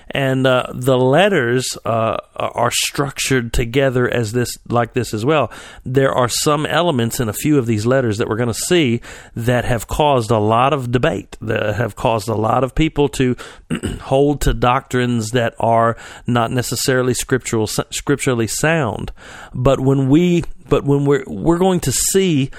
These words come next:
as we go through them that if you pay attention to how each letter is structured, they're all structured the same way. The debate about these, these, uh, particular verses,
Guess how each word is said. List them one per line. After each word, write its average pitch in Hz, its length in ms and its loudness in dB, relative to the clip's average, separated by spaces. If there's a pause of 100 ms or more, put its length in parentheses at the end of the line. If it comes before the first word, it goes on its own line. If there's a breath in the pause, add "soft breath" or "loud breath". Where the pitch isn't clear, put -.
(200 loud breath)
as 127 180 2
we 127 80 4
go 117 160 4
through 190 300 2
them 123 260 2 (240 loud breath)
that 123 160 0
if 123 120 -4
you 147 80 0
pay - 320 2
attention 165 640 -2
to - 160 -4
how 131 340 -2
each 165 320 -4
letter 165 300 0
is - 160 -2 (120)
structured, 113 600 -4
they're 131 160 2
all 170 100 2
structured 170 500 -2
the 110 100 -2
same 113 260 -2
way. 113 300 -2 (600 loud breath)
The 123 160 2
debate 135 560 0
about 113 360 0
these, 123 280 0 (260)
these, 123 320 -2 (180)
uh, 123 140 0
particular 123 640 0
verses, 107 640 -2